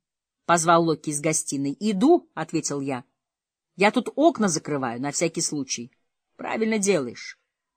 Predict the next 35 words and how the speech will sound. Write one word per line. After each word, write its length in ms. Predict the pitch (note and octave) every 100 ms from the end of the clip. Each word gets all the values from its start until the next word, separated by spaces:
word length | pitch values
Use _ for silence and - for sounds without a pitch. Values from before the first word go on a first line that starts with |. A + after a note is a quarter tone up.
| _ _
Через 240 | - A3+
несколько 380 | A3+ E4+ B3+ A#3+
секунд 400 | A3 A3 E4 D#4+
я 100 | F3
вошел 300 | D#3 D3+ G#3
в 60 | F#3+
гостиную. 640 | D#3 - - B2 A2+ A#2 - _ -
«Волнуешься?» — 560 | D3+ D3 A3 F#4+ -
спросил 400 | E3 - C#3+ C3+
Бальдер. 420 | C3+ B2+ A#2 A2+ - _ _ _ _
«Вид 180 | B2+ C#3
у 40 |
тебя 240 | C#3 E3 F3
бледный». 500 | F#3+ C#3+ A#2+ B2 D#3 _ _ _ _ _ -
Я 120 | C#3
промолчал. 680 | - C#3+ C#3+ - C3 A#2 - _ _ _ _ _ _ _ _
Я 120 | E3
не 80 | F3+
хотел 320 | E3+ F#3+ G3
говорить, 380 | F#3 F#3+ G3+ -
потому 280 | C#3+ C#3+ D3+
что 180 | - C#3+
принял 220 | E3 D#3
слишком 440 | - G2+ - D3+
большую 360 | C#3 C#3 - C#3+
дозу 220 | C#3+ C3+
препарата 520 | - C#3 D#3+ A3 -
и 60 | C#3+
мог 240 | D#3+ F3 _ _ -
ляпнуть 380 | E3+ G#3+ D#3 -
что-нибудь 440 | - C#3+ C3 -
не 120 | D#3
то. 280 | D#3+ A#2+ G2+ _ _ _ -
«Ну 200 | G#3+ C4
вот», — 260 | F#3 F#3+